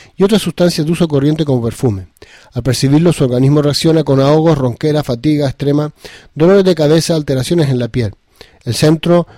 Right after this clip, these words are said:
pone en duda la veracidad de la enfermedad que tiene diagnosticada su empleada. Pilar Ramiro y su abogado, Jem Cortés, del colectivo Ronda, especializado en defender los derechos laborales de trabajadores con este problema,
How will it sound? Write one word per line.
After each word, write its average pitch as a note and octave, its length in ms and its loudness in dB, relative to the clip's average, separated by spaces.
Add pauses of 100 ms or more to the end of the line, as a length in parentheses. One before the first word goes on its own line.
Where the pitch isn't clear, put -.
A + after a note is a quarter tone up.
(140)
pone E3 200 4
en D3 100 2
duda F3 260 2
la D3 100 2
veracidad C3+ 460 0
de C#3 80 2
la C3+ 60 0
enfermedad D#3 500 0
que A#2+ 100 -10
tiene D3+ 220 0
diagnosticada C3+ 800 -2
su C3+ 160 -2
empleada. A2 520 -6 (1000)
Pilar C3+ 260 0
Ramiro D#3+ 380 4
y D3 60 4
su D#3 140 0
abogado, D#3+ 580 2 (320)
Jem C#3+ 180 2
Cortés, D3 580 -2
del A#2 140 -10
colectivo C3+ 480 0
Ronda, C#3 440 0
especializado G#2+ 680 -6
en D#3+ 60 2
defender C3+ 340 -2
los B2+ 100 0
derechos A#2+ 340 -4
laborales A#2 340 -4
de G#2 60 -10
trabajadores G#2+ 480 -6
con A2+ 120 -4
este C#3+ 160 -6
problema, B2+ 480 -4